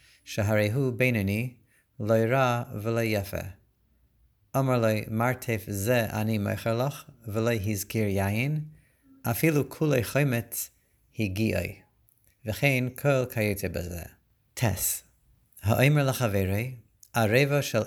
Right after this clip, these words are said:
עץ אני מוכר לך, או כרס בית הבד אני מוכר לך. אינו נותן לו עץ שראוי לחפור בו ערבה, או כרס שראוי לכרס בית הבד, אלא ערבה בצורתה,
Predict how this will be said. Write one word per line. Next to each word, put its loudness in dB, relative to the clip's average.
עץ -2
אני 0
מוכר 0
לך, -8
או 4
כרס 0
בית 0
הבד 2
אני -2
מוכר -2
לך. -8
אינו 2
נותן -2
לו -2
עץ 0
שראוי 0
לחפור 0
בו -2
ערבה, 0
או 2
כרס 2
שראוי 0
לכרס 0
בית 0
הבד, -2
אלא 4
ערבה 4
בצורתה, -2